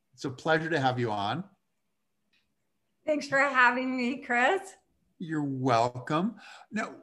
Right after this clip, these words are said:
Speaker 1: one of the questions that I have, you started so early on in, in wheelchair racing. I mean, what was it like? I mean, 'cause I'm, I look at some of these old photos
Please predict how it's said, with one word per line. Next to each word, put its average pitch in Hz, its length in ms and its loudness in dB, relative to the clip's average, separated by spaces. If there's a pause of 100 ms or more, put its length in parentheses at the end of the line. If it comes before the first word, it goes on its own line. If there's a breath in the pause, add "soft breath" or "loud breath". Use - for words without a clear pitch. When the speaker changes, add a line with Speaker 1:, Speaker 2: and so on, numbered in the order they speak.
(120)
Speaker 1:
one 254 180 -4
of 330 60 -6
the 330 80 -2
questions 175 460 2
that 139 80 0
I 135 80 4
have, 131 240 -2
you 269 240 2
started 123 840 0 (720)
so - 440 -2
early 175 360 2
on 127 260 -4 (460)
in, 151 560 0 (340 soft breath)
in 147 240 2
wheelchair 147 400 4
racing. 131 400 0
I - 460 -12
mean, 143 100 -2
what 247 220 0
was 294 160 2
it - 100 -2
like? 147 500 0
I 160 60 -8
mean, 160 100 -2
'cause 139 200 -4
I'm, 214 280 2
I 180 140 4
look 180 280 0
at 139 100 0
some 143 160 0
of 131 60 0
these 123 180 2
old 113 280 -4
photos 120 580 -4